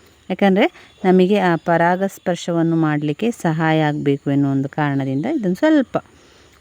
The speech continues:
ಓಪನ್ ಮಾಡ್ಕೊಳ್ಳಿ, ಅದೇನು ತೊಂದರೆ ಆಗೋದಿಲ್ಲ. ಆವಾಗ ಇದರಲ್ಲಿ ಇರುವಂತಹ ಒಂದು, ಇಲ್ಲಿ ನೋಡಿ, ಈ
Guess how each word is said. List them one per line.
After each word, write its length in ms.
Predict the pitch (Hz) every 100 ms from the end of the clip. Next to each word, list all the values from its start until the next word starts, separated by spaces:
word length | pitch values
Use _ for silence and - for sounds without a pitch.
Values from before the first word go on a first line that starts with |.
| -
ಓಪನ್ 380 | 185 190 156
ಮಾಡ್ಕೊಳ್ಳಿ, 560 | 143 131 - 139 160 330 _ _ _ _ -
ಅದೇನು 340 | 202 202 196
ತೊಂದರೆ 320 | 190 185 175
ಆಗೋದಿಲ್ಲ. 400 | 151 135 135 135 208 - - -
ಆವಾಗ 380 | 247 320 349 170 147 202 262 _ -
ಇದರಲ್ಲಿ 500 | 233 254 254 190 156
ಇರುವಂತಹ 460 | 156 147 156 160 165
ಒಂದು, 380 | 160 151 147
ಇಲ್ಲಿ 260 | 156 190 170
ನೋಡಿ, 360 | 151 131 208 302 - - - _ _ - _ _ _ _ _ _ - - - _ _ -
ಈ 400 | 220 240 269 262